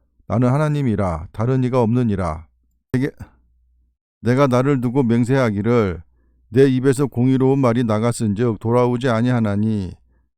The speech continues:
내게 모든 무릎이 꿇겠고 모든 혀가 맹세하리라 하였노라. 말이 돌아오지 않는다는 것은 그 말이 모두 이루어졌다는 뜻입니다. 이십사 절입니다.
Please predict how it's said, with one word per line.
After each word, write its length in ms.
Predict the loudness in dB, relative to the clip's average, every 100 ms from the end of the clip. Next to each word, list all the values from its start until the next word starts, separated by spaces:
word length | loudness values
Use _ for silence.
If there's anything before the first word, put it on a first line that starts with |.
| _ -4
내게 240 | 0 0
모든 320 | 0 -2 0
무릎이 320 | 0 -2 -2
꿇겠고 840 | -4 -6 -6 -8 -4 -2 -2 -4 -14 _ _ -6
모든 340 | -2 0 0
혀가 260 | 0 0 0
맹세하리라 680 | 0 0 0 0 0 -2 -2
하였노라. 640 | -2 -2 -4 -4 -6 -10 _ _ _ _ -4
말이 240 | 0 0
돌아오지 480 | 0 0 2 2 0
않는다는 540 | 0 2 2 0 0
것은 400 | 0 -2 -2 -4 -2
그 100 | -2
말이 340 | 0 0 0
모두 400 | -2 -4 -2 -2
이루어졌다는 680 | 0 2 0 0 -4 -2 -2
뜻입니다. 640 | -4 -6 -6 -6 -8 -10 -10
이십사 380 | -8 -8 -6 -6
절입니다. 560 | -6 -8 -8 -8 -8